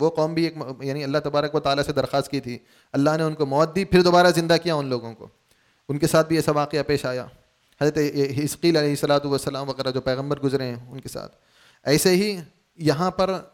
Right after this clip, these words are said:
پرندوں کا تذکرہ اللہ تبارک و تعالیٰ نے ذکر فرمایا کہ حضرت، آگے آ رہا ہے وہ، کہ حضرت ابراہیم نے پرندوں کے ٹکڑے ٹکڑے کر کے، ان کو چورا چورا کر کے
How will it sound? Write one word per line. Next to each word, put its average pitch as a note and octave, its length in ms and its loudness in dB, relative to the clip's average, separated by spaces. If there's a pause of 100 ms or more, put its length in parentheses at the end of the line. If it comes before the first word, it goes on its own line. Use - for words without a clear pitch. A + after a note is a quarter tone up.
پرندوں E3 360 0
کا F3 100 2
تذکرہ E3 260 0
اللہ D#3+ 180 2
تبارک D3+ 340 -2
و D3+ 60 0
تعالیٰ D3+ 260 -2
نے D3 80 -2
ذکر D3+ 120 0
فرمایا C#3 440 -4
کہ D#3+ 100 -6
حضرت، C#3 240 -4
آگے C3 240 -2
آ C#3 140 0
رہا C#3 120 0
ہے A#2 60 -2
وہ، A#2+ 140 -2
کہ C3+ 120 -10
حضرت C#3+ 140 -4
ابراہیم C3+ 420 0
نے F3+ 220 -4 (300)
پرندوں D#3+ 400 0
کے F#3+ 160 0
ٹکڑے F3+ 340 2
ٹکڑے F3+ 320 0
کر E3 160 2
کے، F#3 140 -4
ان E3 120 -2
کو D#3+ 100 -4
چورا D#3 280 0
چورا D3+ 240 0
کر D3 180 -2
کے F3+ 180 -4